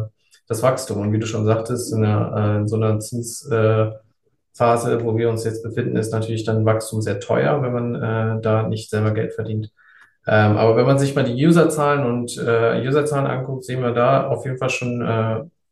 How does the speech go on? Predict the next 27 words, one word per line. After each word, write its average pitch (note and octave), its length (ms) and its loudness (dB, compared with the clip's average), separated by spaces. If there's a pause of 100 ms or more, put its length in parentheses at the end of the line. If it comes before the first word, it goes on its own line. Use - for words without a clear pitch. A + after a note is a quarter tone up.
(260)
Wachstum. E3 600 0
Also G#2+ 160 -2
wir A2 120 2
haben, A2+ 80 2
glaub A2+ 160 0
ich, A2+ 140 -4
fünfzig - 340 -10
Millionen A#2 320 -2
mehr A#2+ 420 2
User B2 320 0
als A2 180 0
letztes - 400 -2
Jahr C#3+ 140 -2
noch. C#3 300 -4 (500)
Aber G#2+ 480 4
ja, G2+ 480 0
der - 120 -6
Umsatz A#2 680 0
und G#2+ 300 -4
der, G#2 340 0
der G#2+ 100 0
Profit, - 600 -2
der G#2 120 -4
leidet G#2 300 2
einfach G#2+ 260 -2
darunter. G#2+ 680 -4
Und, G#2 320 -4